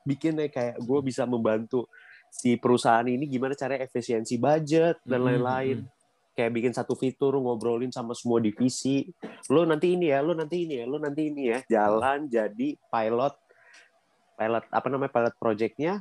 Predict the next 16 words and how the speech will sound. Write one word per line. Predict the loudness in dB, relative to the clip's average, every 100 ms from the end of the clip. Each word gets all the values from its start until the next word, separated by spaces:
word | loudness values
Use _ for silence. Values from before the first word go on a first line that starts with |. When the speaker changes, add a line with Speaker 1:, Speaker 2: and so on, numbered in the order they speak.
| -8
Speaker 2:
Heeh. | -8 -10 -12 -6
Speaker 1:
Tahu-taunya | -4 0 0 0 0
efektif, | -2 -4 -2 -4 -4 -6
dijadiin | 0 2 4 0 0
fitur | -4 0 -2 -2 -8
buat | -6 2 2 4
selanjut-, | 0 0 0 -2
selanjutnya. | -4 -4 -4 -2
Itu | -2
gue | -2
seneng | -2 0
banget, | 0 0 -4 -2
kayak | -2 0
gue | -2 -2
Speaker 2:
Mm-hmm. | -10 -8
Speaker 1:
sengaja, | -2 2 2